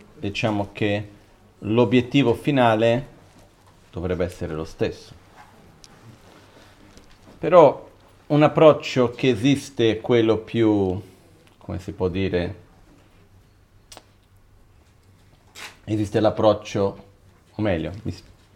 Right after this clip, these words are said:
vado diretto sul punto. Possiamo studiare il Dharma, possiamo, eh, entrare in contatto con gli insegnamenti, eccetera, o perché ci piace la conoscenza,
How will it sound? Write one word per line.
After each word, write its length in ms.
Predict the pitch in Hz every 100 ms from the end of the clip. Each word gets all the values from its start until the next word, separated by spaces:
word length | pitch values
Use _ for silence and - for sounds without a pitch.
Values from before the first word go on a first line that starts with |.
| _ _ _ _ _ _ -
vado 260 | 87 90 90
diretto 380 | 92 98 -
sul 260 | 92 95 82
punto. 360 | 76 - - - _ _ - - - - _ _ _ _ _ _ _ _ _ _ _ - - _ _ -
Possiamo 560 | - 117 - 135 135 131
studiare 500 | - 127 113 123 117
il 120 | 107
Dharma, 720 | 120 135 127 127 127 123 120 117
possiamo, 1160 | 110 - 110 107 104 101 101 98 98 98 95 - _ _ -
eh, 840 | 95 92 90 90 87 87 85 80
entrare 400 | 98 95 - 107
in 80 | 107
contatto 560 | 104 101 107 101 - 98
con 140 | 101
gli 40 | 95
insegnamenti, 960 | 98 - 101 104 135 127 117 - 107
eccetera, 800 | 98 - 151 151 151 143 151 - - _ _ _ _ _
o 160 | - 151
perché 320 | 147 - 117
ci 120 | - 117
piace 340 | 113 104 113
la 140 | 101
conoscenza, 680 | - 101 104 - 120 80 -